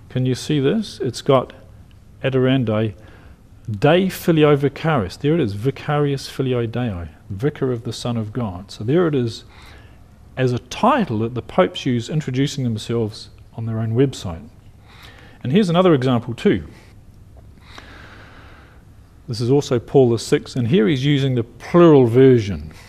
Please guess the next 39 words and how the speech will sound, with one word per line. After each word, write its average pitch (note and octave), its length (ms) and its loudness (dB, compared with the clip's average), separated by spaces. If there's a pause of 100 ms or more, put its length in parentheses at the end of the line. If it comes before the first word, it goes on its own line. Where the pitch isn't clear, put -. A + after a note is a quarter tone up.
(140)
He's A2 180 -8
talking D3 380 -2
about, A2+ 400 -2 (480)
you G2+ 80 -8
can G#2 80 -6
see - 140 -2
the A#2+ 100 -2
translation, A2+ 580 -2
it G#2+ 40 -8
says, A#2 240 -2
"Vicars C#3 760 2 (180)
of C3+ 220 2
the B2 100 -2
Son C#3 240 -2
of A#2 140 0
God." A2 300 2
He's F2 100 -8
talking B2 380 -2
about G#2+ 360 -6 (680)
the A2 80 -2
bishops A#2+ 440 -4
of G#2+ 140 -4
Rome A2 220 -2
as G2+ 120 -6
a G#2 80 -8
plural G#2 440 -6
group. G#2 380 0 (800)
And A2+ 140 -2
you A2 80 -2
can A2+ 160 -6
see C3+ 300 -4
here B2+ 260 2
it A#2 80 0
is A2 300 -4 (960)
Vicarii, C#3 880 0
that's A#2+ 260 -4
the B2 120 -6
plural D#3+ 460 4
version, G#2 580 -2